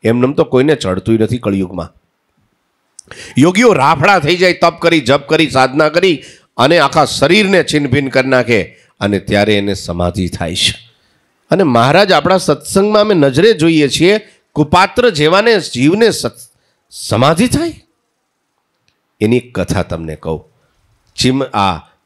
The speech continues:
વાઘમોડિયા રામચંદ્રજીએ આ પ્રશ્ન શા માટે પૂછ્યો એ સાંભળજો. બહુ મજાની કથા છે.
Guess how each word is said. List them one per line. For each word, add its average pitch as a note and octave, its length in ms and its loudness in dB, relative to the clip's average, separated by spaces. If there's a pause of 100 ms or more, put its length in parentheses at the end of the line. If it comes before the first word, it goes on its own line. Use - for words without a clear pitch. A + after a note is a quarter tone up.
(140)
વાઘમોડિયા C3+ 640 0
રામચંદ્રજીએ D#3+ 1160 -4 (240)
આ B2+ 80 2
પ્રશ્ન D3 460 -2
શા C#3 400 -2
માટે A2 240 -2
પૂછ્યો G#2 380 -6
એ F#2+ 100 -2
સાંભળજો. F#2+ 1040 -4 (640)
બહુ G#3+ 140 6
મજાની C3+ 420 -2
કથા F#2 300 -12
છે. - 240 -20